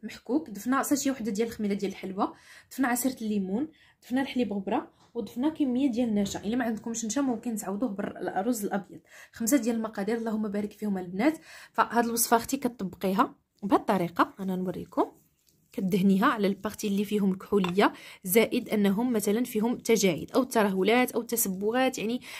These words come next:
لا تخص ديال الصباط ديال الصنداله. المهم اختي خليها حتى تجف، ما تزربي عليها ما حتى شي حاجه. حنا اختي ما زربانينش، خليها حتى تجف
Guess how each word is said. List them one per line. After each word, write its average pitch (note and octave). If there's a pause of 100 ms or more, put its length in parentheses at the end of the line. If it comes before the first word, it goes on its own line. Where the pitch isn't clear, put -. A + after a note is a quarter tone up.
(120)
لا A3
تخص A#3
ديال G3+
الصباط G#3+
ديال G#3
الصنداله. A3
المهم G#3+
اختي G#3+
خليها A#3
حتى D4
تجف، F3 (540)
ما F#3+
تزربي F#3+
عليها A3+
ما D#4+
حتى D4+
شي C#4+
حاجه. G3+
حنا F#3+
اختي A3
ما C4+
زربانينش، G#3+
خليها G3
حتى C4+
تجف A3+